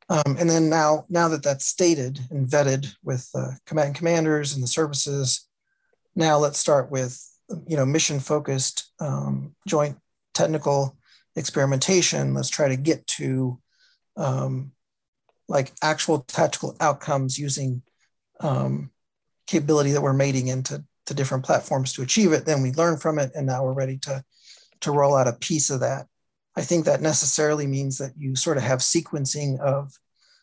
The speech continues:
of, um, uh, blocks or, or, um,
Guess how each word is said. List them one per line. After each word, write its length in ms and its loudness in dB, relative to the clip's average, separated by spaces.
of, 300 -4
um, 380 -4
uh, 140 -2
blocks 840 2
or, 540 -2
or, 380 -2
um, 460 -2